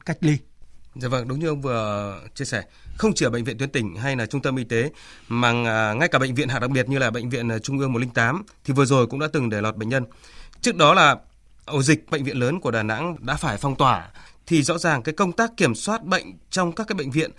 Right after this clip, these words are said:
Speaker 2: liệu đang thiếu sót ở khâu nào trong phòng chống dịch thưa ông?
Speaker 1: Một lỗ hổng ở đây chúng ta phải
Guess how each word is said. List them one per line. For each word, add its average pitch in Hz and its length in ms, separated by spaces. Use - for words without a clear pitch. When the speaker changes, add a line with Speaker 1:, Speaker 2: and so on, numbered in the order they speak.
Speaker 2:
liệu 180 340
đang 190 260
thiếu 175 160
sót 233 200
ở 139 60
khâu 165 160
nào 135 220
trong 139 300
phòng 120 200
chống 127 120
dịch 139 160
thưa 135 80
ông? 120 100
Speaker 1:
Một 160 160
lỗ 226 180
hổng 160 200
ở 123 60
đây 170 320
chúng 190 180
ta 180 220
phải 120 260